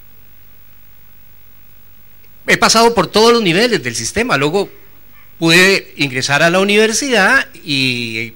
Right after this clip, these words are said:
hacerme profesor de historia y geografía. En ese tiempo la escuela era historia y geografía, ahora es diferente. Y luego seguí. Eh, y he estado en todos los niveles.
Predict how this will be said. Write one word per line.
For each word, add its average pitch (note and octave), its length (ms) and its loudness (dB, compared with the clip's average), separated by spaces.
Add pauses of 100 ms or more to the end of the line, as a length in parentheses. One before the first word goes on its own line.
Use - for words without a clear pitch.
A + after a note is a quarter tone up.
hacerme C#3 340 -8
profesor C3+ 400 -6
de E3 60 -6
historia G3+ 340 -4
y A3 40 -4
geografía. B3+ 380 -6
En B3 80 -10
ese G#3+ 180 -14
tiempo D#3 340 -16
la A2+ 80 -20
escuela B2 320 -10
era A2 180 -14 (220)
historia G#2+ 260 -14
y G#2+ 40 -8
geografía, D3+ 400 -8
ahora A2 120 -10
es G2+ 80 -20
diferente. F#2 540 -20 (1120)
Y D3 60 -12
luego D3 220 0
seguí. B2+ 400 -8 (1500)
Eh, B2 480 -4
y D3+ 80 -4
he D#3+ 60 4
estado F3+ 260 0
en E3+ 80 -6
todos E3 220 -4
los D#3+ 100 -6
niveles. B2 1040 -10